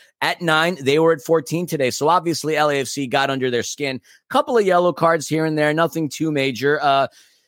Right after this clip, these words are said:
about four or so <laughs> offsides for L A F C. Obviously, we, uh, we had a couple of, uh, couple of those. And John McCarthy with six very huge and outstanding saves.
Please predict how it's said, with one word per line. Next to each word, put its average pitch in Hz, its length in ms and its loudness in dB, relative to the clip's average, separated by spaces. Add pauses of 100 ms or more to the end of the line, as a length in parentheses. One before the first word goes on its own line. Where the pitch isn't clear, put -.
(680)
about 165 260 -2
four 220 200 4
or 208 40 2
so 214 260 2
<laughs> - 20 6
offsides 160 640 0
for 151 140 -2
L 170 180 4
A 147 100 4
F 135 100 0
C. 185 260 2
Obviously, 123 500 0
we, 123 200 0
uh, 120 80 0
we 123 100 0
had 131 120 0
a 127 60 -2
couple 131 340 -2
of, 107 180 -2
uh, 107 220 0 (280)
couple 131 220 0
of 120 60 0
those. 120 220 0
And 131 120 -4
John 208 260 2
McCarthy 185 640 0 (220)
with 147 160 -4
six - 420 -2 (120)
very 208 360 2
huge 190 600 -4
and 185 260 0
outstanding 165 640 0
saves. 139 540 -2